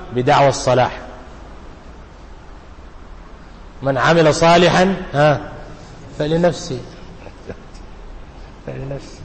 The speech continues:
الله قال: "فلنفسه"، "ومن أساء عليه". فتعذب الناس.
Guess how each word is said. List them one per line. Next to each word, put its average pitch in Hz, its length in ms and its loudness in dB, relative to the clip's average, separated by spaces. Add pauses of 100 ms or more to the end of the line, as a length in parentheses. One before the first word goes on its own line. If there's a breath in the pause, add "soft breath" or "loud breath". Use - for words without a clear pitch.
(100)
الله 185 220 4
قال: 196 100 4
"فلنفسه"، 170 640 0 (1500)
"ومن 160 280 4
أساء 196 720 6 (720)
عليه". 98 320 -6 (1700)
فتعذب 139 500 2
الناس. 120 400 -4